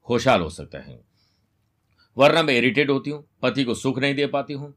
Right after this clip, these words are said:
घर का माहौल एक युद्ध क्षेत्र जैसा बन जाता है, क्योंकि इरिटेशन और फ्रस्ट्रेशन में मैं अपनी बच्ची का भी ध्यान नहीं रख पा रही हूँ। अगर ऐसा ही चलता रहा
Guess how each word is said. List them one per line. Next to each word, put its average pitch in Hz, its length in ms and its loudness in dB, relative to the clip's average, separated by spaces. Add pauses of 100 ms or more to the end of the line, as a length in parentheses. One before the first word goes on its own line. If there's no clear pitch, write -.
(240)
घर 127 160 6
का 143 160 2
माहौल 120 480 -4
एक 101 340 -2
युद्ध 151 240 2
क्षेत्र 117 340 -4
जैसा 104 260 -4
बन 90 180 -2
जाता 85 240 -6
है, 73 240 -16 (320)
क्योंकि 170 220 -2
इरिटेशन 151 480 0
और 143 120 -4
फ्रस्ट्रेशन 143 520 -2
में 87 240 -4 (300)
मैं 151 260 2
अपनी 131 360 -4
बच्ची 113 380 -4
का 127 140 0
भी 107 100 -2
ध्यान 101 240 -2
नहीं 98 180 -4
रख 107 160 -6
पा 110 120 -2
रही 107 280 -4
हूँ। 78 220 -16 (380)
अगर 156 240 0
ऐसा 151 240 4
ही 180 120 0
चलता 135 320 0
रहा 85 320 -4